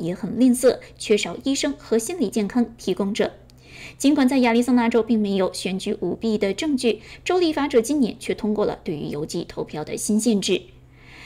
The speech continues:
在满分三百七十五分的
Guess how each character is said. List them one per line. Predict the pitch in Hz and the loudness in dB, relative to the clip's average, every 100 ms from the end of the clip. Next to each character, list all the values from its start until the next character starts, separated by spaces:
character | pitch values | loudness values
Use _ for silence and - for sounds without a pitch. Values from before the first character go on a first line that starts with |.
| - | -8
在 | - 247 | 4 6
满 | 233 220 | 8 6
分 | 240 254 262 | 4 2 0
三 | 311 311 | -2 0
百 | 269 - | 0 -2
七 | - 311 | -2 -4
十 | 302 277 - | -2 -2 0
五 | 226 196 | 2 0
分 | 208 294 302 294 | 0 -4 -2 0
的 | - | -2